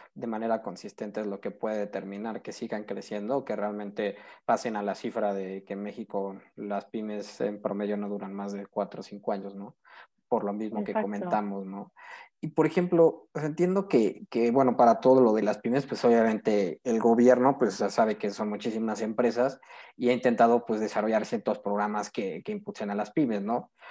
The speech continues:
Speaker 1: sea, por mencionar algunos conocidos, está como el de la Semana Nacional del Emprendedor, ¿no? Las cuales son de
Speaker 2: Sí.
Speaker 1: bastante importancia para la comunidad, ¿no? O sea, por ejemplo, hay otros,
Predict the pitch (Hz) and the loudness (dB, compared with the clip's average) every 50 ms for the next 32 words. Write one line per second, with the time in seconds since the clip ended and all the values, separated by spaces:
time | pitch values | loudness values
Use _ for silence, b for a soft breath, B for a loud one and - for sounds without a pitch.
0 | B B - 120 104 - 120 113 113 110 110 104 - 117 113 117 120 117 113 110 | B B 0 0 0 2 0 0 0 0 -2 -4 -2 0 4 4 6 6 4 2
1 | 110 113 107 - - 104 101 101 - - 110 110 107 104 - 101 92 - - 107 | 0 -2 -4 -4 -4 -6 -6 -4 -4 -4 -4 -2 -2 -2 -4 -8 -6 -4 -4 -4
2 | 101 - 107 107 101 101 98 98 95 98 101 - - 107 110 110 104 101 98 - | -2 -2 -4 -2 -2 -4 -4 -4 -4 -4 -4 -6 -8 -10 -10 -8 -8 -10 -12 -12
3 | - 101 104 104 101 101 98 98 98 - - 98 95 95 95 107 113 117 117 117 | -12 -12 -10 -10 -10 -10 -12 -12 -14 -14 -12 -12 -10 -10 -8 -6 -4 -2 0 0
4 | 117 113 107 101 107 113 127 - B B B B B B _ 117 110 - - 117 | 0 0 -2 -2 -4 -6 -6 -8 B B B B B B _ -12 -10 -6 -4 -4
5 | 113 104 110 107 107 107 104 107 104 104 98 101 104 98 - 98 - - 101 - | -4 -4 -4 -6 -4 -4 -2 -2 -2 -4 -6 -8 -10 -12 -12 -14 -14 -14 -12 -12
6 | 110 - - 98 98 98 98 - 101 98 101 101 101 101 107 117 117 117 120 117 | -14 -12 -10 -8 -8 -8 -10 -12 -12 -12 -10 -10 -8 -4 0 2 4 4 4 2
7 | 113 - 101 110 117 - B B B B B B - - 120 123 120 117 - - | 0 -2 -4 -6 -6 -6 B B B B B B -8 -2 0 2 2 2 0 -2
8 | _ _ _ _ 135 123 - 139 135 131 139 127 127 123 123 123 120 - - - | _ _ _ _ -4 -2 0 -2 -2 0 2 4 6 6 6 6 4 2 -2 -10
9 | _ - 131 123 123 131 131 131 135 127 120 120 - - - | _ -4 -2 2 2 2 2 4 4 2 2 2 0 -6 -18